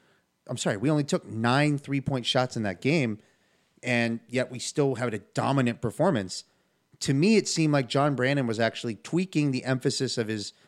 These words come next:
of his offensive system to move away from three-point shots. And that's coming on, and, and the reason you can think that confidently is that in many post-game comments, John Brannen has been clearly saying,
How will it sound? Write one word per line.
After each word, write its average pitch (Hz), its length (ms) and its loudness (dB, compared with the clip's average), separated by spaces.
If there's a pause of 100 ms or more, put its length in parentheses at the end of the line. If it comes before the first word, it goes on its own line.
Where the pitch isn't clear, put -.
(320)
of 110 160 -4
his 113 120 -4
offensive 117 540 -2
system 113 640 0 (960)
to 143 140 -2
move 143 200 4
away 131 220 4
from 120 180 -6
three-point 101 420 -4
shots. - 380 -10 (400)
And 120 140 0
that's 156 160 4
coming 156 320 2
on, 139 400 2
and, 143 280 -4
and 139 180 -2
the 139 60 -2
reason 165 280 -2
you 139 100 0
can 117 140 -6
think 139 240 -2
that 117 180 -2
confidently 107 520 -4
is 98 100 -6
that 104 180 -2 (300)
in 131 240 -2
many 160 220 2
post-game 139 480 0
comments, 98 520 -4 (400)
John 131 260 2
Brannen 123 280 2
has 113 140 0
been 110 180 -2
clearly 156 340 0
saying, 113 400 -2